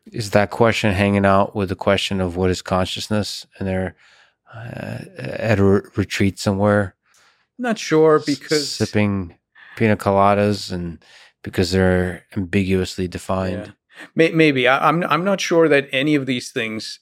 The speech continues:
Speaker 2: really ride on the, the correctness of our scientific understanding. But I mean, just, just for an example, right? Um, I've, I've al-, I've always found, I, I've always found it weird that,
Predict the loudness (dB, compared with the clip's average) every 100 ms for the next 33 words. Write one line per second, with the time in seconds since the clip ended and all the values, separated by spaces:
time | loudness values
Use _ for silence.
0 | -10 -2 2 4 4 2 0 -4 -4 2
1 | 4 4 2 -4 -8 -4 -2 -2 -4 -10
2 | -10 -8 -2 -2 -4 -4 -2 -2 0 0
3 | 0 -4 -4 -2 -2 -2 -4 -2 -2 -2
4 | -2 -4 -6 -6 -6 -6 -6 -4 -6 -4
5 | -4 -4 0 0 0 -4 -6 -6 -6 -2
6 | -2 -2 -8 -20 -14 -2 2 2 2 -4
7 | _ _ -6 -4 0 2 2 2 4 4
8 | 2 2 2 4 2 0 0 2 4 4
9 | 4 2 2 0 0 0 0 _ _ -14
10 | 0 2 2 -2